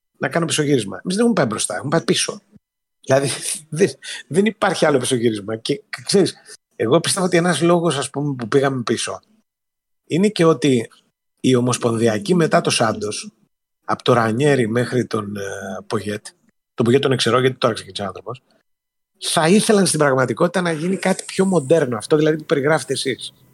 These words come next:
Ο Αναστασιάδης, ας πούμε, είχε ερωτευτεί έναν καιρό την Μπαρτσελώνα. Λοιπόν, ο Φανσίπ δεν καταλάβαινε ποτέ πώς γίνεται η Ελλάδα να παίζει με την Νορβηγία του Χάλαντ και να παίζει επιθετικά και να κερδίσει και με το Κόσοβο να μπλέκει,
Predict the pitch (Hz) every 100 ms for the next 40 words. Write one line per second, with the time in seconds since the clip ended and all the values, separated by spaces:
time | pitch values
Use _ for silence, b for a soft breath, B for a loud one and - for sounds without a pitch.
0 | _ _ _ _ - 131 127 127 127 135
1 | 151 123 - 156 165 151 156 147 135 127
2 | 160 160 - 135 139 139 135 156 - 131
3 | 127 131 135 127 92 - - _ _ 117
4 | 123 123 113 B B - - 120 131 117
5 | - 156 156 151 151 156 147 135 151 139
6 | 123 143 143 127 127 139 131 120 135 120
7 | 127 120 123 110 117 131 117 131 127 117
8 | - - _ _ _ _ 120 113 135 127
9 | 123 120 135 123 123 113 127 151 156 151
10 | - 147 151 147 139 139 127 -